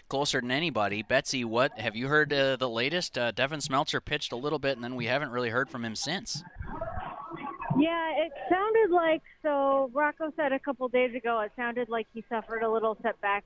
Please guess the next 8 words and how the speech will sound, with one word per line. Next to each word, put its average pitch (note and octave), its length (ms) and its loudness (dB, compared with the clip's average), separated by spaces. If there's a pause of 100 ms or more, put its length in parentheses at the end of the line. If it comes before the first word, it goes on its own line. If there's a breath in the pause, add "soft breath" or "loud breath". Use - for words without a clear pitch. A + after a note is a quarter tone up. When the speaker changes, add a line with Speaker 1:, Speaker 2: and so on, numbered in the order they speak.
(140)
Speaker 2:
uh, G3+ 360 2
with G#3+ 200 -2
his G3+ 140 -4 (140)
back, F#3+ 280 0 (280)
and G3+ 240 -6
Rocco G3+ 460 -2
had G3+ 160 -2
indicated, G3 760 2